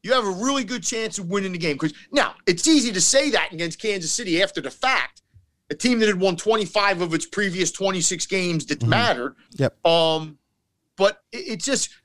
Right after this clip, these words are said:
Speaker 1: I mean, who holds, think about this. Patrick Mahomes has been in the league three years as a starter, has never lost by double digits.
Speaker 2: Until Sunday.
Speaker 1: Think about it.
Speaker 2: Yeah.
Speaker 1: And had never sco-, been held to single digits.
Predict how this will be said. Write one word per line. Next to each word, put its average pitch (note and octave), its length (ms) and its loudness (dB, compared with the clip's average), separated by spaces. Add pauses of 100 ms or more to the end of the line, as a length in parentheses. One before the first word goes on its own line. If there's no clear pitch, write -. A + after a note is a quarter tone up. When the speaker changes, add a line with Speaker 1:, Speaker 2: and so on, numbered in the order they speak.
Speaker 1:
I G#3 60 0
mean, B3 200 0
who C4+ 240 6
holds, D4+ 240 2 (180)
think G#4 180 2
about A3 200 2
this. C3 200 -4 (220)
Patrick C#4 360 -2
Mahomes G#3+ 360 2
has E3+ 120 -6
been G3 220 -4
in F#3+ 100 -6
the F3+ 60 -4
league E3+ 320 0
three G3+ 320 -2
years D3 560 0 (340)
as C#3+ 140 2
a C3+ 60 -4
starter, D#3+ 680 2 (480)
has D3 180 0
never F#3+ 300 0
lost F3+ 320 2
by C3+ 140 0
double C#3+ 320 0
digits. - 580 -10
Speaker 2:
Until B2 420 0
Sunday. G2 320 -6
Speaker 1:
Think F4 180 -4
about B2+ 280 -6
it. - 120 -20 (120)
Speaker 2:
Yeah. C3+ 220 -2
Speaker 1:
And G#3 120 2
had A3+ 160 2
never D#4 360 0
sco-, - 340 -4
been A3+ 220 -6
held F#4 320 0
to C4+ 80 0
single F3 360 -4
digits. B2+ 540 -12